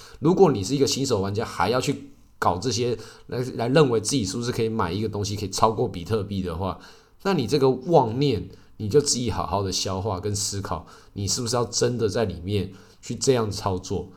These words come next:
那我没办法去阻止任何人，当然这都是每个人的自己的投资决策。也有一些玩家讲说，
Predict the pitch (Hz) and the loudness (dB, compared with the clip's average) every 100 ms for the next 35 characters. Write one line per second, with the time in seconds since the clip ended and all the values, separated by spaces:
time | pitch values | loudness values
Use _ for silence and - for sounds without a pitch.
0 | - - 139 104 95 95 123 98 101 104 | -16 -4 -2 0 -2 0 0 0 -2 -4
1 | 98 95 87 107 90 82 80 76 - - | -4 -4 -2 -2 -2 -4 -6 -10 -12 -18
2 | _ _ 120 131 113 113 135 123 117 117 | _ _ -2 0 0 0 0 0 0 -2
3 | 107 98 104 90 101 98 98 127 120 98 | -4 -4 -4 -4 -4 -4 -4 -2 -2 -2
4 | - 95 95 113 98 98 82 110 95 - | -4 -4 -4 -6 -6 -4 -2 0 0 -2
5 | - - - - _ - _ - - - | -14 -20 -20 -20 _ -20 _ -20 -20 -20
6 | - - - - - - - 175 180 180 | -20 -20 -20 -20 -20 -20 -4 0 0 0
7 | 160 180 143 135 143 143 123 98 107 107 | -2 0 0 0 -2 -2 -4 -4 -4 -4
8 | 110 110 | -4 -8